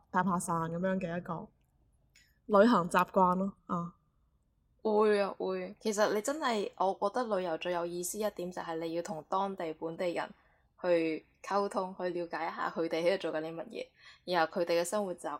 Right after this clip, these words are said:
Speaker 2: 慣，然後風土民情，我覺得呢樣嘢係幾好玩咯。然後你會可以知道佢哋真正最本土、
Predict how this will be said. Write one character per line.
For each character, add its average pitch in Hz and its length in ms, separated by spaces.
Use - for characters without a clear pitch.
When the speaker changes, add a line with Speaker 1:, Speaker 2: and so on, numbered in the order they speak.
Speaker 2:
慣， 147 440
然 156 100
後 151 320
風 214 140
土 180 180
民 160 260
情， 147 280
我 151 120
覺 - 40
得 196 60
呢 240 80
樣 214 120
嘢 160 220
係 151 340
幾 165 140
好 170 100
玩 147 360
咯。 156 180
然 180 100
後 165 80
你 170 100
會 180 140
可 180 160
以 190 120
知 190 140
道 175 140
佢 170 180
哋 160 160
真 180 220
正 160 260
最 160 260
本 156 300
土、 156 280